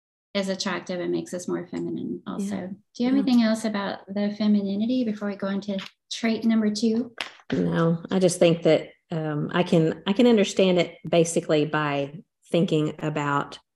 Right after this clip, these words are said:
Speaker 2: the masculinity side, how,
Speaker 1: Mm-hmm.
Speaker 2: like you said, that's very attractive to me for him to
Speaker 1: Mm-hmm.
Speaker 2: be, and he is masculine.
Speaker 1: Mm-hmm.
Speaker 2: And that's not m-, maybe a popular word. This whole topic may not be, but, um,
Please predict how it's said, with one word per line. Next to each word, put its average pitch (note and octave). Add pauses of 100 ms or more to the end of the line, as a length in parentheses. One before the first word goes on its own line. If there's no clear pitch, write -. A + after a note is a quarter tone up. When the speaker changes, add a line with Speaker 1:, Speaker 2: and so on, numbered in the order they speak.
(840)
Speaker 2:
the E3
masculinity D3
side, -
how, D3 (280)
Speaker 1:
Mm-hmm. G3+
Speaker 2:
like E3
you F#3
said, D#3+
that's F3
very G#3
attractive D3+
to -
me C#3 (300)
for F#3
him D#3+
to D#3+
Speaker 1:
Mm-hmm. D#3+
Speaker 2:
be, D#3 (260)
and E3
he D#3+
is F3
masculine. D3 (420)
Speaker 1:
Mm-hmm. A#3+
Speaker 2:
And D#3
that's D#3+
not D#3
m-, D3
maybe D3+
a C#3+
popular D3
word. D3
This D#3+
whole D3
topic -
may D3
not D3+
be, D3
but, D3+
um, D#3+